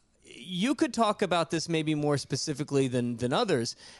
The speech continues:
why is it so hard for other New Orleans musicians to break out of New Orleans? In New Orleans, you can be a really big hit. You can do really, really well. I'll use mutual friends of ours, Tanks and, Tank and the Bangas.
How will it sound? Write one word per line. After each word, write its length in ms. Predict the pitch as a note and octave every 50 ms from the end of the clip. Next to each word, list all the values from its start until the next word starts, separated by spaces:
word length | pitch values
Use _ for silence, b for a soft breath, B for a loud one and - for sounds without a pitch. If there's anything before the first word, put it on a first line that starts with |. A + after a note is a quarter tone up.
| B -
why 240 | - - F#3+ A3 D4
is 140 | G4+ F#4+ F4
it 100 | F4 A#3+
so 260 | - - G#3+ F#3 E3
hard 320 | C#3 C#3 C#3 C#3+ D3 D3 C3
for 140 | D3+ D3
other 260 | C3 C3+ C3 C#3+ C#3+ C#3+
New 160 | C3+ C3+ B2+
Orleans 400 | C3 C#3 C#3 C3+ C3+ C3 B2 A#2
musicians 760 | B2 A#2+ A#2+ A2 - C3 B2 - - C3 A#2+ A#2 A2+ A2 -
to 160 | - - B2+
break 360 | G#2+ - B2+ B2 A#2 A#2+ -
out 280 | B2+ A#2 A#2 A#2 A#2 -
of 160 | A#2+ A#2+ G#2+
New 140 | A#2 A2+ A2
Orleans? 560 | G2+ G#2 G#2 G2+ G2+ G#2 B2 D#3+ E3+ - B B B B B B B B B -
In 160 | A#3+ C4 C#4
New 100 | D4 C#4
Orleans, 400 | B3+ A#3+ A#3+ A3+ G#3+ G3 F3+ D#3
you 60 | F3
can 120 | - F3+
be 120 | D#3+ D#3 D#3+
a 80 | D3+
really 380 | D3+ D3 D#3 F3 F3+ F3+ E3+ E3
big 240 | C#3 D#3 D3 C#3 A#2+
hit. 200 | B2 B2 - - _ _ _ _
You 100 | D#3+ D#3
can 160 | - D#3 C#3+
do 160 | C#3 C#3 C3+ C3+
really, 340 | C3+ D3 D#3 D#3 D#3+ D#3+
really 200 | D3+ D3+ D3+ D3+
well. 260 | C#3 C3+ C3 B2+ B2 -
I'll 140 | D3+ E3+ F#3
use 460 | F#3 E3+ D#3+ D3+ D3 D3 C#3 - b b b b b b -
mutual 340 | - D#3 D#3+ D#3+ - E3+ D#3
friends 300 | - - C#3 C#3 C#3 B2
of 60 | A#2
ours, 340 | A2+ G#2 A#2 B2 C3 C3 -
Tanks 280 | - A#2 B2+ B2 - -
and, 140 | C#3 B2 -
Tank 220 | - C3+ C3 A#2
and 60 | C3+
the 120 | C#3 C3+ F#3
Bangas. 400 | A3 B3 F2+ - E2 - -